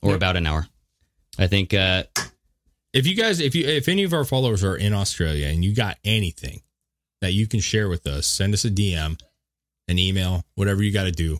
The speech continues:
Speaker 1: Or a good contact to just talk about. I mean, if,
Speaker 2: Yeah.
Speaker 1: if somebody can get on and talk to us with, about what, what's going on there.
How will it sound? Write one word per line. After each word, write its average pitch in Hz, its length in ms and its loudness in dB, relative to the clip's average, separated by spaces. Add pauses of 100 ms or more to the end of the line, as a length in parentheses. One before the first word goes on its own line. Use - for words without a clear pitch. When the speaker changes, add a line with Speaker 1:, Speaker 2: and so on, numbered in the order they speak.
Speaker 1:
Or 135 180 2
a 139 60 0
good 113 240 0
contact 98 500 0
to 90 80 -2
just 87 240 0
talk 95 220 0
about. 69 360 -2
I 80 100 -2
mean, 85 200 2
if, 85 80 0
Speaker 2:
Yeah. 104 260 0
Speaker 1:
if 87 120 -2
somebody 101 280 0
can 90 140 -2
get 90 160 2
on 90 180 0
and 80 140 -2
talk 85 200 -2
to 82 100 0
us 76 100 -4
with, 73 240 -4
about 76 380 0
what, 87 200 0 (200)
what's 85 200 0
going 92 180 0
on 123 120 0
there. 117 340 0